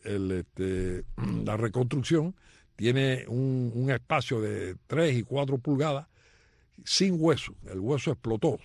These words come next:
sea, y salió por el otro lado de la pierna, que la bala entra y sale, pero se lleva el hueso y se lo lleva todo. Y tiene tres a cuatro pulgadas, es decir, que tiene como, hay que hacer un puente después, que es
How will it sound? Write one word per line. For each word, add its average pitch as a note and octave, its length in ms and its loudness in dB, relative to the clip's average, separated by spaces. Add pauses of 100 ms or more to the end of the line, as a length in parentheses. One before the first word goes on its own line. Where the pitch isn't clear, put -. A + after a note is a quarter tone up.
(320)
sea, E2 160 -6
y F2+ 100 -4
salió A#2+ 360 2
por B2+ 200 -4
el A2+ 120 0
otro A#2+ 540 0
lado A#2+ 340 0
de G#2+ 80 -2
la G#2 100 -6
pierna, A2+ 340 -4 (380)
que E2+ 80 -6
la F#2 100 -6
bala B2 340 -2
entra E3+ 220 -4
y B2 60 0
sale, C#3+ 300 -4 (340)
pero F#2 160 -2
se G2 140 -4
lleva A#2+ 260 -2
el B2 60 0
hueso C3 360 0
y G#2 40 -6
se G2+ 80 -6
lo G2 100 -4
lleva A2 280 0
todo. - 280 -2 (460)
Y F#2+ 140 -6
tiene A#2+ 340 -2
tres D#3+ 300 0
a C3+ 100 -2
cuatro C3+ 320 -2
pulgadas, G#2+ 500 -2
es G2 320 -2
decir, B2 240 0
que A#2+ 140 -4
tiene C3+ 240 -2
como, B2+ 340 -2
hay B2+ 80 0
que C3 100 -2
hacer C#3 220 2
un C3+ 160 2
puente C#3 460 0
después, B2+ 360 -2
que A2+ 280 -2
es A#2+ 80 -4